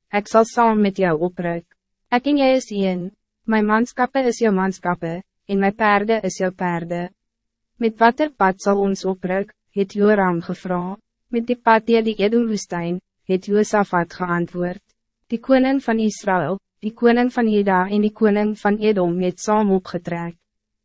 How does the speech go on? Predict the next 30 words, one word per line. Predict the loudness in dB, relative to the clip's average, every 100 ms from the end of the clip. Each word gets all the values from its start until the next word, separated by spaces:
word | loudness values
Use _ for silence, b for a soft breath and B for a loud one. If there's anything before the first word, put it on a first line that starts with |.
| _ _ 2
Nadat | 4 6 4 2
hulle | 2 2
sewe | 2 2 2 4
dae | 4 4 2
gevorder | -4 -2 -2 -2 -8
het, | -4 -4 -6 _ _ _
was | 0 4
daar | 4
nie | 6 4
meer | 4 4 4
water | 4 4 2 -4 -4
vir | -2
die | 0
manskappe | 2 0 -2 -4 -2 -4 -4
en | -4 -4
vir | -2 -2
die |
diere | 0 0 0 -2
by | -2 -2
hulle | -2 -2
nie. | -4 -6 -10 _ _ _ _ _ _
Toe | -6 -4
sê | 0 2
die | 2 2
koning | 2 4 0 0
van | -2
Israël: | -2 -2 -2 0 -2 -6 _ _
"Helaas, | -4 -2 0 0 -2 -8 _ _ _ -2
die | 0
Heere | 4 4 2 0